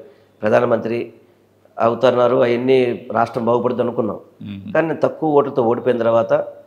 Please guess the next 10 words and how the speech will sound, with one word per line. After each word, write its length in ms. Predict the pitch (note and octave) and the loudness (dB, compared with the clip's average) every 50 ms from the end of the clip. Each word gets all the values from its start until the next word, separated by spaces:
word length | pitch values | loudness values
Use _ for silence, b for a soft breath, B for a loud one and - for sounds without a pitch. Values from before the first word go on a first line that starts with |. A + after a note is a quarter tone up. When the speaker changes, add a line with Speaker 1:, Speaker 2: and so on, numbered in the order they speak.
| b b b b b b _ - | b b b b b b _ -6
Speaker 1:
వీళ్ళు 160 | - D#3 D#3 | -2 0 0
ఎప్పుడైతే 220 | D3+ E3 F#3 E3 | 0 0 0 -2
తెలుగుదేశంతో 600 | D#3 D#3 D3+ D#3 E3 E3+ D#3+ C#3+ C#3 C#3 C#3 D3+ | 0 0 0 2 4 2 2 2 0 -2 -2 2
భారతీయ 300 | B2 C3 C3 C3 C3+ C3+ | 4 6 4 4 4 2
జనతా 260 | A#2+ C3 B2+ B2+ C3 | 4 4 4 4 4
పార్టీ 380 | A#2+ C3 C3 A#2+ G#2+ C3 B2+ A#2+ | 2 4 2 0 0 -2 -2 0
అలయన్స్లో 400 | A#2+ C3 C3+ B2+ B2+ A#2+ B2 B2 | 0 2 0 0 0 2 2 2
ఉండి 440 | A#2+ A#2+ A#2+ C3 C3 C3 - - - - _ - | 4 2 2 2 0 0 -2 -6 -16 -20 _ -4
పూర్తిగా 320 | C3 C3 C3 C3+ D3 D3 C#3 | -4 -4 -2 0 0 0 2
కూడా 380 | B2 C3+ C3+ C#3+ C#3+ C#3 - | 2 4 4 4 4 2 2